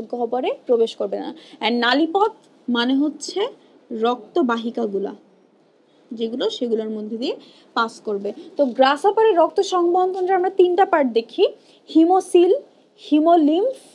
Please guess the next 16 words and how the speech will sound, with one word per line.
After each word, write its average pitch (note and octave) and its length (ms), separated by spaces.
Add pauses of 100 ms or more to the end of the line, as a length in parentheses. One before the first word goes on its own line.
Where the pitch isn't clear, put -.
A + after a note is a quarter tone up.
(340)
আর A3+ 120
হচ্ছে C4+ 220
তার F#4 160
হৃদযন্ত্রের A#3+ 680
যে G#3+ 160
পোর্শনটা। G#3+ 420 (360)
তো C#4 60 (220)
হিমোসিল G4+ 720 (140)
যেটা, C#4 220 (260)
আমরা C4+ 280
সেটা D#4+ 260 (1080)
প্রথম F4 380 (200)
চ্যাপ্টারেও F4+ 640 (460)
দেখেছি। C4+ 480 (720)
হিমোসিল F#4+ 640 (1500)
হচ্ছে C#4 360